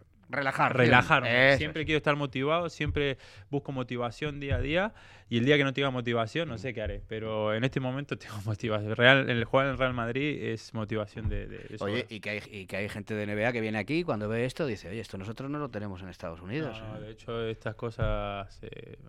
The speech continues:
Speaker 2: hay unos argentinos acá, entrenadores, que, que están viendo y fueron a la N B A a ver, eh, estos, este tipo de facility y no, no,
Speaker 1: Mm.
Speaker 2: no, nada que envidiarle a la N B A.
Speaker 1: Mm. Y la última, que,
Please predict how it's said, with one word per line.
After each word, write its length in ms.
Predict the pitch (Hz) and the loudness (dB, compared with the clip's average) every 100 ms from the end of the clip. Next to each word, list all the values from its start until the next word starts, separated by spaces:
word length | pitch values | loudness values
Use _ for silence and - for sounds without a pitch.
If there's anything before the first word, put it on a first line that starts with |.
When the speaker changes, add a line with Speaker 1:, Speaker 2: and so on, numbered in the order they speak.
| - - - - - | -20 -20 -20 -20 -10
Speaker 2:
hay 220 | 123 120 | -8 -6
unos 180 | 123 117 | -6 -6
argentinos 520 | 107 120 113 123 120 | -6 -8 -10 -8 -8
acá, 140 | 117 127 | -4 -2
entrenadores, 600 | 110 113 127 131 131 127 | -2 2 6 6 4 -2
que, 280 | - 107 - - - - - - - | -2 -2 -4 -16 -18 -18 -18 -16 -6
que 100 | 107 | -6
están 580 | - 120 120 117 113 | 4 6 6 4 0
viendo 300 | 113 139 151 151 | -2 -2 0 0
y 60 | |
fueron 320 | 107 127 123 120 | 0 -2 -2 -4
a 80 | |
la 80 | 117 | -10
N 120 | 117 117 | -10 -6
B 100 | 123 | -2
A 40 | |
a 40 | 120 | 4
ver, 220 | 113 113 | 6 6
eh, 360 | 117 110 104 107 | 2 -4 -6 -10
estos, 380 | - 113 107 101 | -6 -2 -2 -4
este 160 | 113 107 | -10 -12
tipo 260 | - 113 117 | -10 2 6
de 80 | 113 | 6
facility 720 | - 107 127 135 151 160 107 | 4 -2 -4 -6 -4 -4 -4
y 40 | 101 | -8
no, 120 | 104 | -12
no, 220 | - - - - | -14 -18 -20 -18
Speaker 1:
Mm. 240 | 90 87 | -16 -14
Speaker 2:
no, 180 | - - | -14 -16
nada 260 | 120 120 117 | -8 -4 -4
que 100 | 117 | -4
envidiarle 360 | 107 107 104 | -6 -6 -8
a 20 | 104 | -12
la 60 | 104 | -12
N 100 | 85 | -14
B 60 | |
A. 40 | 85 | -16
Speaker 1:
Mm. 40 | - - - - | -18 -20 -20 -8
Y 120 | 123 113 | 0 2
la 120 | 101 | 4
última, 480 | 120 120 123 143 185 - | 4 2 2 2 0 -8
que, 160 | 92 | -12